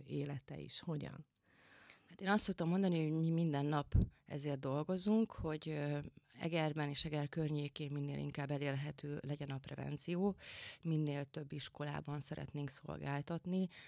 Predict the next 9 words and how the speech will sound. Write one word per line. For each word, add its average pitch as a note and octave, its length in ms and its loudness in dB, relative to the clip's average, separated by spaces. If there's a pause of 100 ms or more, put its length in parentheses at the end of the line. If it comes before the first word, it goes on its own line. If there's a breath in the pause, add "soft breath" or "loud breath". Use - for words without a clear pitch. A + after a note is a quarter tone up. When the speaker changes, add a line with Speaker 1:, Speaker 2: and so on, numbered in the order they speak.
(140 loud breath)
Speaker 2:
szeretnénk, D3+ 440 -8
hogyha D3+ 260 -6
a C#3+ 60 -2
gyerekek, C#3+ 540 -4
akiknek C#3+ 360 -10
erre D3 180 -4
szüksége D3 540 -4
van, D3 220 -2
egy, D3 220 -4